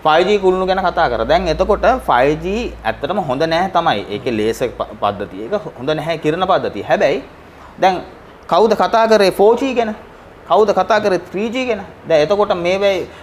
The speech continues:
විද්‍යුත් චුම්බක නෙවෙයි තියෙන්නේ. වෙන මොනවා හරිද? තේරෙනවද? එතකොට ෆයිව් ජී තාක්ෂණය එතුමන් දන්නවත් දන්නේ නැහැ. ඊට වඩා ගොඩක් දේවල් අපිට මේ කියන්නට පුළුවන් ෆයිව් ජී තාක්ෂණයෙන් කුමද සිද්ධ වෙන්නේ කියලා. හරිද? එං-,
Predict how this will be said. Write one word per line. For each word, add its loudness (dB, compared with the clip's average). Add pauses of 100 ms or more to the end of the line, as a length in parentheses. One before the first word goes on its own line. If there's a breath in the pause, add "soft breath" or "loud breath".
(120)
විද්‍යුත් 2
චුම්බක 2
නෙවෙයි 4
තියෙන්නේ. -6
වෙන 2
මොනවා 4
හරිද? 2 (520)
තේරෙනවද? -6 (340 loud breath)
එතකොට 2
ෆයිව් 2
ජී 2
තාක්ෂණය 0 (160)
එතුමන් -2
දන්නවත් 2
දන්නේ 2
නැහැ. -2
ඊට -2
වඩා 2
ගොඩක් 2
දේවල් 0 (480 loud breath)
අපිට -2 (260)
මේ -2
කියන්නට 0
පුළුවන් 0
ෆයිව් 2
ජී 4
තාක්ෂණයෙන් 0 (340)
කුමද 0
සිද්ධ -2
වෙන්නේ -2
කියලා. -4 (220)
හරිද? -4 (440 loud breath)
එං-, -4